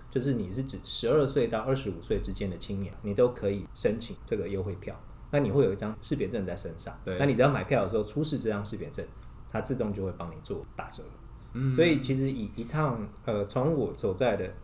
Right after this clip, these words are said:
Speaker 1: 地区叫 Cholet，那我们从这个地方搭T G V到巴黎的话，
Speaker 2: 对。
Speaker 1: 呃，平均一般的票价大概是一张大概是五十欧，
Speaker 2: 嗯。
Speaker 1: 单程五十欧。
Speaker 2: 单程一趟。
Speaker 1: 但是我有这张，呃，青年票的话，
Speaker 2: 对。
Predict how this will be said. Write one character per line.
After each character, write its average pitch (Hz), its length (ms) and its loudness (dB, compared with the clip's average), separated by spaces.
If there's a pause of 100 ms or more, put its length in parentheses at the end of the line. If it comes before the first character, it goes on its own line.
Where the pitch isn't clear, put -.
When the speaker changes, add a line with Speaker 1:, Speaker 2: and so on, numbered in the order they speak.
(180)
Speaker 1:
地 113 160 -2
区 98 340 -6 (300)
叫 92 320 -6 (160)
Cholet， 135 360 4 (520)
那 139 100 6
我 135 60 8
们 117 80 2
从 127 140 2
这 160 100 8
个 156 80 8
地 143 120 4
方 131 380 2
搭 123 220 4
T 123 140 0
G 110 100 -4
V 104 160 -2
到 98 160 -4
巴 90 220 -6
黎 87 80 -6 (140)
的 - 100 -12
话， 95 140 -8
Speaker 2:
对。 92 300 -4
Speaker 1:
呃， 95 200 -6
平 151 240 4
均 165 240 2
一 139 100 2
般 120 360 -2
的 90 220 0
票 123 180 2
价 - 220 -4 (280)
大 120 120 -2
概 113 160 2
是 101 360 -6
一 120 120 -4
张 101 240 -4
大 98 100 -4
概 95 100 -4
是 95 80 -6
五 92 140 -8
十 - 140 -8
欧， 87 200 -6 (280)
Speaker 2:
嗯。 101 220 -4
Speaker 1:
单 110 200 0
程 - 180 -6 (300)
五 110 140 -2
十 92 160 -6
欧。 90 80 -8
Speaker 2:
单 - 20 -6
程 87 60 -6
一 - 20 -6
趟。 90 260 -8 (200)
Speaker 1:
但 151 160 8
是 151 140 2
我 113 200 6
有 101 300 2 (100)
这 120 100 -2
张， 101 400 -2
呃， 95 280 -4
青 120 180 -2
年 92 160 -6
票 95 220 -2
的 - 40 -10
话， - 280 -10
Speaker 2:
对。 90 100 -6